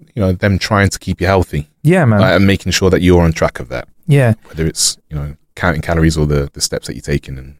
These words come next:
Speaker 2: Yeah.
Speaker 1: et cetera, et cetera.
Speaker 2: And it integrates with all, like, your, my, your, my, I use MyFitnessPal as well to do
Speaker 1: Yeah.
Speaker 2: calories. So it
Speaker 1: Yeah,
Speaker 2: integrates
Speaker 1: yeah,
Speaker 2: with
Speaker 1: yeah.
Speaker 2: that as well, which is kinda
Speaker 1: Seamlessly.
Speaker 2: nice. Seamlessly.
Speaker 1: Seamlessly.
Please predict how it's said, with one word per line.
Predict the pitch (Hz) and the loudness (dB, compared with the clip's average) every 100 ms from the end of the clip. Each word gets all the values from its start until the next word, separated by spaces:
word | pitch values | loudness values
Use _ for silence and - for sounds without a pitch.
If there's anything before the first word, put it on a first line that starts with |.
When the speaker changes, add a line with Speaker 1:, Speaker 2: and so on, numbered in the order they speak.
| _ _ | _ _
Speaker 2:
Yeah. | 135 127 117 | 2 4 2
Speaker 1:
et | - | -2
cetera, | - - _ | -12 -20 _
et | - | -4
cetera. | 135 | 0
Speaker 2:
And | 147 | 2
it | |
integrates | 165 180 156 147 113 135 | 4 4 4 4 4 2
with | 127 | 4
all, | 127 | 2
like, | 117 | 2
your, | 113 | 2
my, | 120 123 - | 2 2 0
your, | 113 | 2
my, | 113 127 123 | 2 0 2
I | |
use | 131 160 170 | 4 4 6
MyFitnessPal | 160 160 151 147 - 139 | 4 4 2 2 2 2
as | 139 | 4
well | 156 117 | 4 2
to | - | 2
do | 107 | 2
Speaker 1:
Yeah. | 123 | 4
Speaker 2:
calories. | 135 131 110 101 95 | 4 4 4 4 4
So | 117 | 4
it | |
Speaker 1:
Yeah, | 147 | 4
Speaker 2:
integrates | 143 143 - 135 | 4 2 2 2
Speaker 1:
yeah, | |
Speaker 2:
with | 120 | 2
Speaker 1:
yeah. | |
Speaker 2:
that | 110 | 2
as | 113 | 4
well, | 131 110 | 4 4
which | 113 | 4
is | - | 4
kinda | 190 110 | 4 4
Speaker 1:
Seamlessly. | 110 | 4
Speaker 2:
nice. | 107 110 - - | 2 0 -2 2
Seamlessly. | 131 117 120 151 | 4 4 4 4
Speaker 1:
Seamlessly. | 82 85 78 | 2 2 0